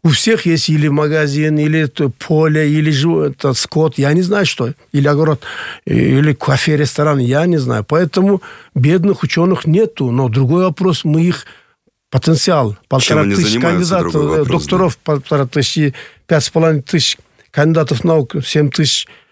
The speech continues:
Speaker 1: остепененных ученых, насколько мы используем их по основной, э, это же высокоинтеллектуальный труд. Они должны пол-, вложить в высокоинтеллектуальный труд, получать, хе, научную, научно-техническую продукцию по закону о науке.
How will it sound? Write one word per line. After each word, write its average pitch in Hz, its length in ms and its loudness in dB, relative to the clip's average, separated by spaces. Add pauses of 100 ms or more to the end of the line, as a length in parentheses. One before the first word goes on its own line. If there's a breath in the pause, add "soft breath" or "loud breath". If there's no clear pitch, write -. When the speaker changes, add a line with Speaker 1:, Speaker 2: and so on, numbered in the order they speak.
(160 soft breath)
Speaker 1:
остепененных 151 760 0
ученых, 147 440 -2
насколько 160 440 -2
мы 165 100 2
используем 165 560 0
их - 140 -2
по 156 140 -2
основной, 196 520 0 (380 loud breath)
э, 151 60 -2 (240)
это 165 180 0
же 160 120 0
высокоинтеллектуальный 208 760 0
труд. - 360 -2 (400)
Они 143 180 4
должны 160 360 2
пол-, 160 200 -2
вложить 170 440 0
в - 20 -12
высокоинтеллектуальный 175 760 0
труд, 180 220 -2
получать, 165 440 0 (440 loud breath)
хе, 147 240 2 (240 loud breath)
научную, 185 360 2
научно-техническую 170 580 -2
продукцию 175 440 0
по 143 120 0
закону 135 460 0 (180)
о 143 80 0
науке. 127 420 0